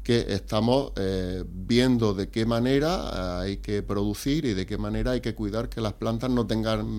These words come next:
merma y, y estén lo más sanas posible para que los alimentos lleguen a, a nuestros hijos, como digo yo,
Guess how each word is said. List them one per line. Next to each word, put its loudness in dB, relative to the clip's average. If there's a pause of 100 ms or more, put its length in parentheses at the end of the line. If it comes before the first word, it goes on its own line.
merma 2
y, -2
y -4
estén -4
lo -2
más -4
sanas -4
posible -6 (340)
para 0
que 0
los 4
alimentos 2
lleguen 0
a, -2
a -4
nuestros 0
hijos, -2
como -4
digo 0
yo, 2